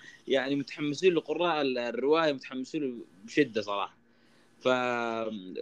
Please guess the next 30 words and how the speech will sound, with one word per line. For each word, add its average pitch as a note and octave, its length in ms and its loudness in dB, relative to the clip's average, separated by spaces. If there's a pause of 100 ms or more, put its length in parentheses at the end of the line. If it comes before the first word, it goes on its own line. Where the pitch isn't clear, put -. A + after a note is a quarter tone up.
(120)
وبحكم C3+ 560 2
حبي F3 280 0
صراحة D3+ 320 0
للخيال C#3+ 340 0
العلمي C#3 380 -2
والفانتزي A#2+ 680 -4
بشكل A2+ 280 -14
عام، A#2+ 220 -4 (800)
آه، F2+ 360 0
فهو D#3 320 6
عمل E3 280 2
منتظر C#3+ 420 2
صراحة، G2+ 420 -8 (340)
وهو C#3 480 4
من C3+ 120 -2
إنتاج C#3 340 0
أبل D3 220 -4
تي C#3+ 200 -4
في. D#3 320 2
أبل D3+ 220 -6
تي D3 200 -6
في، E3 240 0 (500)
آه، D#2 300 -4
على C3 140 2
الرغم E3 260 2
من D#3+ 80 -4
إنتاجاتها D3 640 2
ال-، B2 180 -2
ال-، A2 140 -4
البسيطة، D3 720 -4